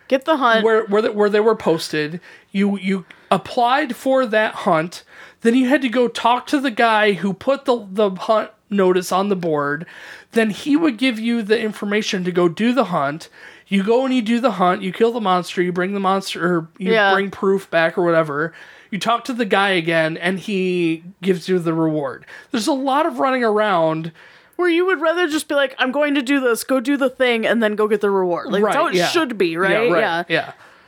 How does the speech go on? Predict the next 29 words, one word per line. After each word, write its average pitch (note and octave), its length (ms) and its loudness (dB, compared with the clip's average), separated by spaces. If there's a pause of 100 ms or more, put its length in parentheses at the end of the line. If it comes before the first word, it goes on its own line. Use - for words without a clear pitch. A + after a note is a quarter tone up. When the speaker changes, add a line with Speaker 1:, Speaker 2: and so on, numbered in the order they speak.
(240)
Speaker 1:
So - 280 -2
dumb. F3 360 2
I, C4 80 2
that's C#4+ 180 0
why D4 160 0
I E4+ 80 2
didn't C4+ 280 -2
do A3+ 200 0
them. G3 400 0
There A3+ 300 -4
was C#4 160 0
too D#4 180 0
much E4 300 -2
time. B3 320 0
Speaker 2:
When, A#3 360 0 (340)
when A#3 180 2
I G#3+ 100 2
first - 360 -4
started A#3 280 -2
the G3+ 60 -8
game, F3+ 360 -2
I E3 100 2
did D#3+ 180 -2
quite D#3+ 220 -2
a D#3 40 -4
few E3 160 -6
of E3 60 -4
the E3 80 -4
hunts. E3+ 560 -8